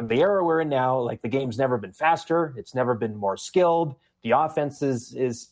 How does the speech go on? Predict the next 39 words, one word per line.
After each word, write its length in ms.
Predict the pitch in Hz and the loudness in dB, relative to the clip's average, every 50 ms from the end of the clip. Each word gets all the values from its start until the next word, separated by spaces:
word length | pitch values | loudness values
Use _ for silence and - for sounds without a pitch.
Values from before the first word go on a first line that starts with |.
| _ _ | _ _
is 140 | 127 120 - | -8 -6 -2
ticking 260 | - 156 143 - 131 | 0 0 0 2 2
up 160 | 127 131 - 139 | 0 0 0 0
again, 240 | 120 127 127 123 117 | 0 0 0 0 -2
seems 260 | - - 127 120 - | -6 -6 -6 -4 -2
season 240 | 139 135 117 120 123 | -2 -2 0 0 0
over 160 | 120 110 113 | 0 0 -2
season 460 | 113 - 135 131 127 113 127 120 117 | -4 -4 -4 -4 -2 -2 -2 -2 -2
as, 260 | 113 113 107 - - _ _ _ _ _ _ - | -2 -2 -4 -10 -14 _ _ _ _ _ _ 0
as 120 | 123 120 | 2 2
a 100 | 117 113 | 2 4
whole. 380 | 104 123 123 123 123 123 127 - | 4 4 4 4 2 0 0 -2
And 160 | 110 113 120 | -2 -2 0
yet, 240 | 139 143 143 143 - - | 2 2 2 0 -2 -4
when, 320 | 127 127 123 120 117 113 | -2 -2 -2 -2 -2 -4
when 120 | 110 113 107 | -4 -4 -4
it 120 | 101 - | -2 -2
comes 220 | - 151 160 143 - | 0 0 0 2 2
down 240 | 160 147 139 143 131 | 2 4 4 2 2
to 60 | 139 | 0
the 100 | 120 120 | 0 0
games 360 | 110 127 127 127 127 120 120 | 0 0 0 0 -2 -2 -2
that, 200 | - 117 - - | 0 -2 0 0
that 140 | 120 117 117 | -2 -2 0
matter 280 | 117 110 113 117 120 | 0 2 2 2 2
in 60 | 120 110 | 0 -2
the 80 | 104 | -4
postseason, 720 | - - 117 110 - - - 127 120 110 104 95 98 98 - _ _ _ _ _ - | -4 -2 -2 -2 -2 -2 -2 -2 0 0 -2 -4 -6 -8 -16 _ _ _ _ _ -4
um, 300 | 101 98 98 98 98 98 | 0 2 2 2 0 -2
it's 240 | 101 - - - - | -4 -8 -4 0 2
all 160 | 135 131 131 | 4 4 4
about, 340 | 131 117 120 113 113 - - _ _ | 2 2 2 0 0 -2 -6 _ _
can 140 | - 113 117 | -4 0 0
you 100 | 120 113 | 0 2
check? 440 | - - 156 151 - - - - _ _ _ _ _ _ _ _ - - | 2 2 2 2 2 -2 -8 -20 _ _ _ _ _ _ _ _ -4 0
Are 120 | 101 101 | 0 0
you 140 | 98 98 98 | 0 -2 -2
deep 340 | 92 131 151 165 156 - - | -2 0 0 0 2 2 2
enough? 440 | 143 139 139 139 143 - - - | 2 4 2 2 0 -4 -8 -20